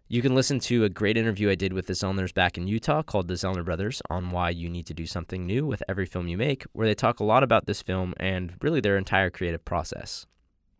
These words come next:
Another film that's coming out on June twenty-second is The Catcher Was a Spy.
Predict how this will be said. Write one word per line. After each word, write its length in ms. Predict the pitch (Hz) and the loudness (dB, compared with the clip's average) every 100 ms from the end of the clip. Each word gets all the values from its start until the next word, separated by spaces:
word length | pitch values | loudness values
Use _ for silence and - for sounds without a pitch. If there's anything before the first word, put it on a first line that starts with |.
| _ _ _ _ _ _ _ _ - - _ _ _ _ _ | _ _ _ _ _ _ _ _ -20 -20 _ _ _ _ _
Another 280 | 117 120 123 | 0 2 2
film 260 | - 123 | 4 4
that's 160 | 113 - | 2 0
coming 220 | 120 117 | 0 2
out 100 | 110 | 4
on 100 | 98 | 2
June 200 | 92 110 | 0 -4
twenty-second 640 | - 107 98 82 92 92 - - | -2 -4 -2 -2 -2 -4 -6 -6
is 320 | 98 87 - - 90 _ | -4 -4 -8 -10 -16 _
The 80 | - | -12
Catcher 500 | - 107 113 - 92 | -2 0 0 -2 -4
Was 160 | 95 92 | -6 -6
a 40 | |
Spy. 440 | - - 123 113 | -8 2 4 6